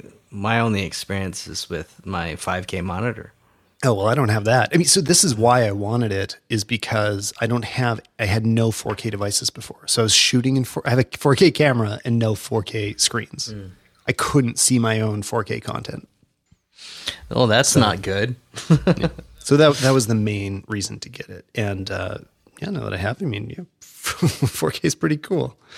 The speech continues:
Speaker 2: But, uh, it, you know, it's not mind-blowing. It's not gonna,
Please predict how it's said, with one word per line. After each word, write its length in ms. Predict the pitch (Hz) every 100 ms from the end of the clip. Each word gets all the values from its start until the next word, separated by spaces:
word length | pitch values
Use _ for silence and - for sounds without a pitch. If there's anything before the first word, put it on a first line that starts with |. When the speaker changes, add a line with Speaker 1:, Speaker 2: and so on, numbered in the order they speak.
| - - - - - _ _ _ -
Speaker 2:
But, 180 | 120 110
uh, 160 | 104 -
it, 160 | - -
you 100 | -
know, 80 | 113
it's 160 | 107
not 120 | 95 92
mind-blowing. 500 | 92 95 92 92 92
It's 120 | 90
not 100 | -
gonna, 200 | - -